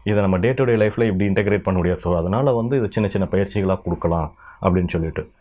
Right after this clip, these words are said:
டாக்டர் தீபக் சோப்ராவும் இது, இதை பத்தி தான் பேசிக்கிட்டு இருக்காரு பல வருஷங்களா வந்து. So, we have to believe, we have to, ஆ, கான்ஷியஸ்லி இந்த புக்கினுடைய நான்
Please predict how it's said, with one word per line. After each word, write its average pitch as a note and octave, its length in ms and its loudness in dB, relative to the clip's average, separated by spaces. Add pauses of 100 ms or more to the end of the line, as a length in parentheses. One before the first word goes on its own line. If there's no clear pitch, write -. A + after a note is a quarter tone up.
(300)
டாக்டர் G#2 280 0
தீபக் C3 280 0 (100)
சோப்ராவும் B2 520 -2
இது, G2+ 200 -2
இதை A2 180 0
பத்தி F#2 200 -4
தான் G2 180 0
பேசிக்கிட்டு F2+ 440 -4
இருக்காரு G2 360 -4
பல G2 300 2
வருஷங்களா E2+ 460 -4
வந்து. D2+ 260 -8 (640)
So, D3+ 260 4 (560)
we G#2 200 2
have E3 160 2
to C#3 200 -4
believe, G2 360 0 (1120)
we G2 140 0 (140)
have B2 280 2
to, F#2+ 360 2 (640)
ஆ, D#2+ 360 -2 (600)
கான்ஷியஸ்லி C3 880 4
இந்த G2 160 4
புக்கினுடைய C3 840 6 (280)
நான் A2 400 2